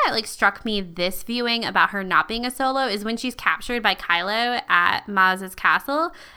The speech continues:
and Han just watches them walk away. And I'm like, "Your son just captured your daughter, who you hid away specifically to keep her safe from this guy and the First Order, and you're just letting them walk away?"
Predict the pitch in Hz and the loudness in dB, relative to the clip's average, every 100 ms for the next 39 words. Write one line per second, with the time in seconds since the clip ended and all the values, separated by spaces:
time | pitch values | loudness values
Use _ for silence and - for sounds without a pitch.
0 | - 214 208 196 196 - 220 208 214 220 | -2 2 2 0 -4 2 6 6 2 -4
1 | 208 185 180 185 208 196 190 - - 196 | -2 4 4 4 -2 -4 -6 -12 -14 -16
2 | 185 180 180 175 165 165 160 165 - - | 0 2 2 4 2 2 0 0 -2 -8
3 | - - - _ - 214 214 208 226 262 | -16 -20 -20 _ -2 0 -2 -4 -4 -4
4 | 277 - 262 262 190 170 180 - - 190 | -4 2 6 6 6 0 -4 -10 -12 -12
5 | 202 - 196 185 - 202 190 185 - 185 | -12 2 2 2 -2 -2 -2 -4 -10 -8
6 | 190 185 180 175 175 170 _ _ 175 190 | 0 2 2 2 -2 -10 _ _ -2 6
7 | 185 214 175 160 160 175 196 190 190 190 | 10 10 8 0 0 -2 -4 -4 -4 -4
8 | 196 202 190 185 190 180 180 190 190 185 | -2 0 2 2 2 0 -4 -10 -8 -8
9 | 185 185 185 - 180 190 175 190 208 208 | -10 -10 -10 -10 -4 -4 -2 -2 -2 -4
10 | 190 175 175 170 147 139 147 185 - _ | -6 -6 -2 2 4 2 0 -6 -12 _
11 | _ _ - 190 190 196 185 - 170 165 | _ _ -4 -2 0 0 -2 -4 -4 -4
12 | 170 - 185 185 208 196 180 170 175 190 | -4 -6 -6 -8 -8 -8 -2 -2 -2 -4
13 | 180 160 165 180 160 147 180 | -2 0 0 0 -2 -2 -2